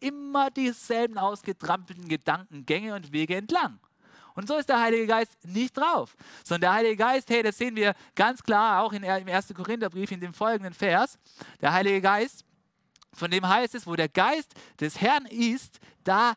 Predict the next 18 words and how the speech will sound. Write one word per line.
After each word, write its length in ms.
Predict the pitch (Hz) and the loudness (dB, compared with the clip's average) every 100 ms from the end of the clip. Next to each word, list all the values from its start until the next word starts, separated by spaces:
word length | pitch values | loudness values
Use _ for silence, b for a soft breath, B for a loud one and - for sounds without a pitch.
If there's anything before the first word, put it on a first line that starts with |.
| _ | _
ist 320 | - 208 - - | -6 -6 -6 -4
Freiheit. 640 | 160 220 247 151 104 85 | -2 0 2 2 0 0
Ja? 220 | 170 240 - B B B | 0 0 -6 B B B
Der 100 | 135 | 0
Heilige 240 | 165 196 175 | 2 2 2
Geist 320 | 190 240 - - | 2 0 -2 -8
ist 240 | 202 - | -8 -2
ein 180 | 156 151 B _ | -2 -2 B _
Geist 320 | 175 214 - | 0 0 -4
der 80 | 139 | -10
Freiheit. 460 | - 131 226 269 190 | -2 0 0 -2 -6
Das 140 | 151 | -2
heißt, 320 | 175 214 - _ | -2 -2 -6 _
er 260 | 180 220 B B | 0 0 B B
bringt 340 | - 220 254 - _ | -4 -4 -4 -16 _
frischen 460 | - 196 262 285 | -6 -4 -4 -4
Wind 260 | 262 269 262 | -4 -2 0
rein, 200 | 285 | 0